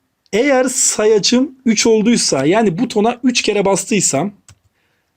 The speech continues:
süslü parantezimi açtım. Digital write led bir sıfır. led birimi söndür. led birin bağlı olduğu pin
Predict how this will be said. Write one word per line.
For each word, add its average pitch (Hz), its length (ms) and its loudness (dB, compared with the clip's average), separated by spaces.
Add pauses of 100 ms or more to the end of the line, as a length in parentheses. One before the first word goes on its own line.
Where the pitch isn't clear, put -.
(220)
süslü - 340 -4
parantezimi 202 500 0
açtım. 208 580 -2
Digital 208 440 0
write 151 460 -2
led 160 280 -2
bir 165 220 0 (100)
sıfır. - 680 -2 (460)
led 156 300 -2
birimi 180 420 0
söndür. 190 580 0 (260)
led 156 320 -2
birin 202 280 2
bağlı 185 260 2
olduğu 196 420 2
pin 240 440 -2